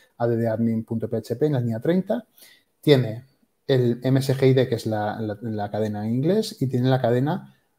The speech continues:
que todavía no está traducida, obviamente, M S G S T R en, eh, en español o en el idioma que sea. Vemos otro caso, por ejemplo, en el caso de que tengamos plurales, pues tenemos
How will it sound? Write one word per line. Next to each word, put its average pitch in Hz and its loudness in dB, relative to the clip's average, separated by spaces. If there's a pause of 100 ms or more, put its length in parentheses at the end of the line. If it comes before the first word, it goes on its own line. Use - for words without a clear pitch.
(460)
que 117 -6
todavía 107 -6
no 107 -6
está 104 -16
traducida, 113 -2
obviamente, 143 2
M 120 -4
S 117 -4
G 113 -6 (240)
S 120 -6
T 135 -2
R 143 0
en, 175 0
eh, 101 -2
en 98 -8
español 127 -2
o 196 2
en 123 0
el 117 -2
idioma 107 -4
que - -20
sea. - -14 (880)
Vemos 127 2
otro 123 -2
caso, 165 4
por 139 0
ejemplo, 135 0
en 117 0
el 110 -2
caso - -4
de 107 -4
que 107 -6
tengamos 113 -4
plurales, 170 4
pues 123 -8
tenemos 107 -10